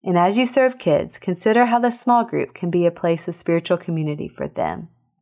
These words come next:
Model for kids how to come alongside others and encourage them in the faith.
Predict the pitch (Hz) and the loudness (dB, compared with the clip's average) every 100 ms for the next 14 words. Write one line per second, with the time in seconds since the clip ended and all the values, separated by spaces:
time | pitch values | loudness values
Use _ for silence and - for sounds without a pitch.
0 | _ _ _ - 175 185 226 233 247 - | _ _ _ -4 0 2 0 -2 -4 2
1 | 151 151 - 160 165 180 190 208 208 208 | 2 0 -2 -2 -2 -2 0 2 2 0
2 | - 196 196 160 143 135 - - 165 156 | -2 -2 -2 -2 -4 -6 -10 -8 -6 -6
3 | - 165 160 160 147 139 - 147 139 143 | -2 0 0 -4 -8 -8 -8 -8 -8 -8
4 | - - | -8 -8